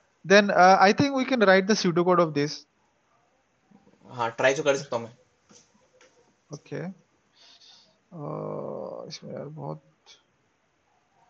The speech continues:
Speaker 1: एक सेकंड। I think it's, uh,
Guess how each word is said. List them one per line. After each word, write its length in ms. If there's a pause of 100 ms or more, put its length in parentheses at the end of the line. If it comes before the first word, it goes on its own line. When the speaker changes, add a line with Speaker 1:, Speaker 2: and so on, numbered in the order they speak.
(2750)
Speaker 1:
एक 100
सेकंड। 320 (1160)
I 140
think 220
it's, 380
uh, 280